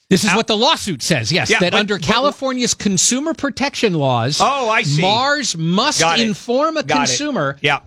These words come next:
Speaker 1: What, by the way, Mars doesn't get all of their cocoa beans from the Ivory Coast. So
Speaker 2: Well,
Speaker 1: at
Speaker 2: it's
Speaker 1: any,
Speaker 2: true.
Speaker 1: on a-,
Speaker 2: But they,
Speaker 1: at any
Speaker 2: but they,
Speaker 1: given candy bar,
Speaker 2: right.
Speaker 1: you can't be sure.
Speaker 2: But
Speaker 1: But
Speaker 2: they do get, but they get all of their good tasting chocolate from kids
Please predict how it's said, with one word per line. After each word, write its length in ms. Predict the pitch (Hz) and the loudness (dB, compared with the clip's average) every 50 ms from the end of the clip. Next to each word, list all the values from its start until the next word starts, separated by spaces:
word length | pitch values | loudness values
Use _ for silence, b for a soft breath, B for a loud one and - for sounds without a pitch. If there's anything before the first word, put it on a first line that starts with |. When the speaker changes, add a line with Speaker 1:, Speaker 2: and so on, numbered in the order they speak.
| - _ _ _ _ _ | -14 _ _ _ _ _
Speaker 1:
What, 300 | 139 156 262 302 - 156 | 0 2 2 2 0 0
by 180 | 214 269 277 | -2 0 0
the 100 | 202 202 | 0 2
way, 280 | 247 - 196 117 92 - _ _ _ _ _ | 2 2 0 -2 -4 -12 _ _ _ _ _
Mars 440 | - 151 143 190 254 311 339 - - | -4 0 0 2 2 0 0 -2 -4
doesn't 300 | - 240 196 - 196 180 | -4 -4 -2 -2 -2 -2
get 200 | 143 180 156 139 | 0 0 -2 -2
all 320 | - - 180 233 262 254 214 | 0 0 2 2 2 2 0
of 220 | 165 135 135 123 | -2 -2 -2 -2
their 420 | 131 131 123 113 107 101 107 113 - _ _ _ _ _ _ _ _ _ _ - | 0 0 2 2 0 0 0 -2 -6 _ _ _ _ _ _ _ _ _ _ -2
cocoa 340 | - 165 139 - 139 123 | 0 0 0 0 -2 -2
beans 520 | 113 113 127 113 110 104 101 101 - - - _ _ _ | 0 0 0 0 0 0 -2 -4 -6 -8 -12 _ _ _
from 720 | _ - - - 147 139 127 120 113 110 104 101 98 92 95 - _ _ _ _ _ _ _ _ | _ -20 -4 0 2 2 2 2 2 0 0 0 -2 -2 -4 -8 _ _ _ _ _ _ _ _
the 140 | 123 127 120 | 0 2 2
Ivory 320 | 110 104 104 95 104 101 92 | 2 0 -2 -2 -4 -8 -8
Coast. 360 | - - 107 98 98 - - | -6 -4 -4 -4 -2 -2 0
So 120 | 147 170 | 2 2
Speaker 2:
Well, 160 | 180 160 151 | 2 0 0
Speaker 1:
at 160 | 156 156 160 165 | 0 0 0 2
Speaker 2:
it's 80 | 196 | 0
Speaker 1:
any, 160 | 208 202 190 | 0 0 -2
Speaker 2:
true. 60 | - 170 | 0 0
Speaker 1:
on 160 | 175 185 190 | 0 0 0
a-, 60 | 214 | 0
Speaker 2:
But 100 | 233 196 | 0 2
they, 80 | 180 180 | 0 0
Speaker 1:
at 120 | 180 - | 0 0
any 160 | 226 247 262 254 | -2 0 0 2
Speaker 2:
but 40 | |
they, 100 | 220 214 | 2 2
Speaker 1:
given 300 | 208 254 240 208 202 190 | 2 0 0 -2 -4 -6
candy 440 | 170 - - 240 254 240 233 208 185 | -6 -4 -4 -2 -2 0 0 0 0
bar, 280 | 156 151 160 160 160 156 | 2 2 2 2 2 2
Speaker 2:
right. 180 | 147 156 151 | 2 0 0
Speaker 1:
you 60 | 139 - | 0 0
can't 300 | - 214 208 185 151 151 | 0 0 -2 -2 -2 -2
be 140 | 165 156 | -2 -2
sure. 220 | 143 - 175 180 B B B B | -2 -2 -2 -4 B B B B
Speaker 2:
But 120 | 160 170 | 0 2
Speaker 1:
But 40 | 220 | 2
Speaker 2:
they 100 | 185 175 | 0 0
do 200 | 147 185 247 254 | 0 -2 -2 -2
get, 160 | - 170 - | -4 -6 -4
but 140 | 156 170 156 | -2 -2 0
they 100 | 202 180 | 0 0
get 160 | 160 185 202 | 0 0 0
all 200 | 190 180 175 175 | 0 0 -2 -2
of 60 | 156 131 | -4 -4
their 120 | 147 147 | -4 -4
good 560 | 139 123 104 95 - 180 220 330 349 262 156 - | -4 -6 -8 -4 -2 0 0 0 0 -4 -6 -4
tasting 600 | 123 143 131 127 110 - - - 135 123 120 113 | -2 0 0 0 -2 -4 -2 -2 0 0 0 0
chocolate 500 | 117 - 160 131 120 - - 127 120 113 | 0 0 0 0 0 -2 -2 -4 -6 -6
from 300 | - - 151 131 123 123 | -4 -4 -2 -2 -2 -4
kids 520 | - - 156 131 120 120 117 107 - - | -2 0 0 2 2 0 0 -2 -2 -2